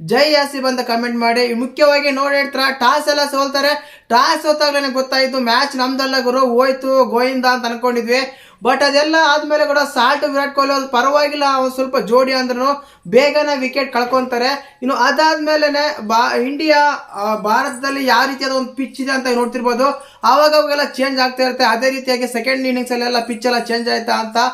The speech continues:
ಅನ್ಸುತ್ತೆ. ಯಾಕಂದ್ರೆ ಆರ್ ಸಿ ಬಿ ಅವ್ರ ಸ್ಕೋರ್ ಏನ್ ಮಾಡ್ಲಿಲ್ಲ, ನೀವು ಕೇವಲ ನೂರ ತೊಂಬತ್ತು ಮಾತ್ರ ಮಾಡಿರ್ತಾರೆ. ನೂರ ತೊಂಬತ್ತು, ಇಪ್ಪತ್ತರ ಕಂಪ್ಲೀಟ್ ಮಾಡಿ, ಆ, ಸುಮಾರು ಒಂಬತ್ತು ವಿಕೆಟ್ಗಳನ್ನ ಕಳ್ಕೊಂಡು, ಆ, ಇಷ್ಟು ಮಾಡ್ತಾರೆ. ಅದಾದ್ಮೇಲೆ ಬ್ಯಾಟಿಂಗ್ ಅಲ್ಲಿ ಮಿಂಚಿದ್ದು ಮಾತ್ರ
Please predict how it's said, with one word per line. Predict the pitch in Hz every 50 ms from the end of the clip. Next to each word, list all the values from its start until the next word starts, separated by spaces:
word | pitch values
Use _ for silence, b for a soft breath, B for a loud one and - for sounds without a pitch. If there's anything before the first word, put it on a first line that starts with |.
| B B B B B B
ಅನ್ಸುತ್ತೆ. | 214 247 262 262 285 269 277 269
ಯಾಕಂದ್ರೆ | 262 262 262 269 302 302 285 277
ಆರ್ | 285 262 240 240 285 294
ಸಿ | 294 320 311 294
ಬಿ | 294
ಅವ್ರ | 277 262
ಸ್ಕೋರ್ | 269 - - 262 277 294 294
ಏನ್ | 294 277 254
ಮಾಡ್ಲಿಲ್ಲ, | 254 262 269 269 262 262 254 262 262 254 226
ನೀವು | 220 233 247 220
ಕೇವಲ | - 247 269 269 269 277 269
ನೂರ | 247 247 262 269 262
ತೊಂಬತ್ತು | 262 254 247 247 254 247 - 233
ಮಾತ್ರ | 220 233 254 254 - 262 262
ಮಾಡಿರ್ತಾರೆ. | 240 247 240 240 240 233 - 226 220 233 262 269 - - - - - - _ -
ನೂರ | 208 254 285 285
ತೊಂಬತ್ತು, | 277 269 269 262 262 269 262 262 - 269 262 262
ಇಪ್ಪತ್ತರ | 247 220 214 - 269 262 262 262
ಕಂಪ್ಲೀಟ್ | 254 247 247 247 233 254 240 247
ಮಾಡಿ, | 240 240 247 247 262
ಆ, | 269 254 - 214 208 202 190 -
ಸುಮಾರು | 226 240 254 262 269 269
ಒಂಬತ್ತು | 247 233 247 262 285 311 302 302 294 269
ವಿಕೆಟ್ಗಳನ್ನ | 240 277 269 262 254 247 240
ಕಳ್ಕೊಂಡು, | 220 226 226 226 226 240 226 226 226 262 294 302 302 - - _ _ _ -
ಆ, | 233 220 220 220 220 226 220 - -
ಇಷ್ಟು | 240 - - 262
ಮಾಡ್ತಾರೆ. | 277 269 262 247 - 240 240 262
ಅದಾದ್ಮೇಲೆ | 277 262 - 208 208 233 247 269 285 294 294 302 302 294 302
ಬ್ಯಾಟಿಂಗ್ | 262 226 240 226 254 269 294 294 277 285
ಅಲ್ಲಿ | 277 262
ಮಿಂಚಿದ್ದು | 269 269 262 269 247 254
ಮಾತ್ರ | 247 247 254 254 - 233